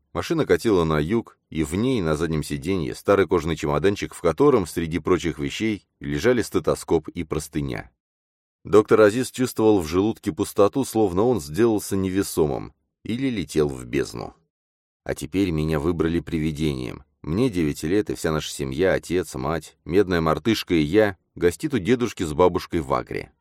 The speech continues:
Дети, я и в их числе, затеяли обычное новогоднее представление, а меня выбрали призраком.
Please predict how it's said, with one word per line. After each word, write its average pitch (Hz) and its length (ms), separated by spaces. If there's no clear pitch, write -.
Дети, 110 360
я 78 160
и 76 60
в 73 120
их - 120
числе, 69 540
затеяли 90 500
обычное 92 440
новогоднее 95 440
представление, 104 800
а 120 60
меня 113 340
выбрали 113 400
призраком. - 680